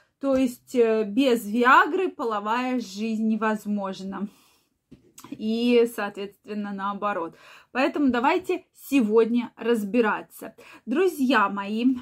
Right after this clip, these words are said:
об-, обязательно напишите, кто пробовал Виагру, какой потрясающий ли эффект есть, или она вообще не помогает.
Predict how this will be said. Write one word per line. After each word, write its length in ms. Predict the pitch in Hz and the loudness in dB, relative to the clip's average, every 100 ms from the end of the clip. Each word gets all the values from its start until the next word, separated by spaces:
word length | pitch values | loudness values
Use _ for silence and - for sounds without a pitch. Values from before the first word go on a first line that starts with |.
| - | -8
об-, 240 | 190 180 | -16 -10
обязательно 460 | 208 247 294 339 311 | -6 0 0 2 0
напишите, 680 | 269 294 - - 247 - | 0 -4 -6 -2 -2 -2
кто 340 | 202 - 269 254 | -10 -4 -4 -4
пробовал 720 | - 247 233 214 214 208 196 | -2 0 2 0 -2 -4 -4
Виагру, 580 | 202 208 240 254 240 220 | -2 2 2 2 -2 -6
какой 680 | - 208 - 262 302 277 - _ | -12 -14 -6 -2 0 -2 -6 _
потрясающий 1040 | 220 220 220 220 226 220 214 214 - 208 | -16 -10 -10 -4 0 0 0 -4 -12 -12
ли 260 | 196 214 202 - - - | -6 -6 -6 -14 -20 -2
эффект 560 | 240 247 269 233 - _ | -2 2 2 2 0 _
есть, 560 | 190 226 247 330 - - | -4 2 2 2 -4 -6
или 220 | 254 254 | 0 2
она 300 | 233 208 214 | 2 -2 -2
вообще 340 | 214 208 - 226 | -4 -8 -8 -6
не 140 | 208 | -6
помогает. 580 | 196 202 196 196 180 175 | -6 -10 -8 -8 -10 -10